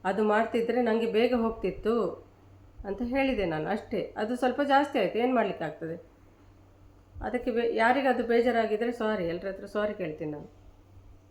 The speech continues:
ಇವರು ಬ್ಯಾಡ್ ಕಾಮೆಂಟ್ಸ್ ಅಂದ್ರೆ ಒಳ್ಳೇದಿದ್ರೂ ಬ್ಯಾಡ್ ಕಾಮೆಂಟ್ಸ್ ಮಾಡ್ತಾರೆ, ಕೆಟ್ಟದಾದ್ರೂ ಬ್ಯಾಡ್ ಕಾಮೆಂಟ್ಸ್ ಮಾಡ್ತಾರೆ. ಎಷ್ಟು ಬ್ಯಾಡ್ ಕಾಮೆಂಟ್ಸ್ ಅಂದ್ರೆ ಅದು ಚಂದನ್ ಶೆಟ್ಟಿ ಮತ್ತೆ ನಿವೇದ ಗೌಡ ಉಂಟಲ್ಲ,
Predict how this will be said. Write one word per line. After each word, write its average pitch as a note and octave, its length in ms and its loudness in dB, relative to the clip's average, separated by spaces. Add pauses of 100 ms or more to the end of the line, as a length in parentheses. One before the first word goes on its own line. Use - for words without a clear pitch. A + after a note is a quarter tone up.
(520)
ಇವರು G3+ 160 -2
ಬ್ಯಾಡ್ G3+ 360 0
ಕಾಮೆಂಟ್ಸ್ A#3+ 360 2
ಅಂದ್ರೆ F#3+ 420 2
ಒಳ್ಳೇದಿದ್ರೂ A3+ 760 4
ಬ್ಯಾಡ್ G#3 280 0
ಕಾಮೆಂಟ್ಸ್ F3 320 -4
ಮಾಡ್ತಾರೆ, E3+ 400 -4
ಕೆಟ್ಟದಾದ್ರೂ A3 680 2
ಬ್ಯಾಡ್ G#3+ 240 0
ಕಾಮೆಂಟ್ಸ್ F3 340 -4
ಮಾಡ್ತಾರೆ. E3+ 600 -6 (440)
ಎಷ್ಟು - 420 -6
ಬ್ಯಾಡ್ A3+ 300 2
ಕಾಮೆಂಟ್ಸ್ A3 320 0
ಅಂದ್ರೆ F#3 600 -2 (180)
ಅದು F#3 180 -4
ಚಂದನ್ A3+ 420 2
ಶೆಟ್ಟಿ A3 260 -6
ಮತ್ತೆ G3 220 -4
ನಿವೇದ G#3+ 420 0
ಗೌಡ F#3 220 -2
ಉಂಟಲ್ಲ, E3 340 -6